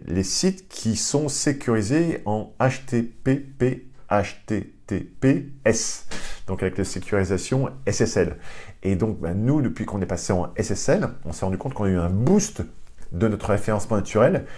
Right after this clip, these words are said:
et on a de plus en plus de personnes qui, euh, bah, achètent nos formations en ligne. Alors, en fait, quand je dis achètent, nos formations sont subventionnées. Donc, les personnes s'inscrivent et nous, on va leur trouver la subvention, on va, euh,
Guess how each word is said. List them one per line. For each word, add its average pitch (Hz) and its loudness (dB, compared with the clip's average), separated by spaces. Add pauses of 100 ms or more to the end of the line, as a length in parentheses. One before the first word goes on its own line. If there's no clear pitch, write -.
(180)
et 107 6
on 95 4
a 95 6
de 90 2
plus 143 0
en 139 4
plus 135 0
de 113 4
personnes 131 2 (480)
qui, 110 4
euh, 92 8
bah, - 0 (460)
achètent 127 2
nos 113 6
formations 110 0
en 110 8
ligne. 101 4
Alors, 76 -4
en 64 -10
fait, - -10
quand - -8
je 85 -6
dis - -2
achètent, - 0 (380)
nos 82 -4
formations 85 -2
sont 90 -6
subventionnées. 95 -2
Donc, 71 -8
les - -6
personnes - -4 (220)
s'inscrivent 131 0
et 95 0
nous, 107 2
on 107 -2
va 95 2
leur 80 -2
trouver 95 0
la 85 -2
subvention, 85 -2
on 120 -2
va, 92 0 (560)
euh, 80 0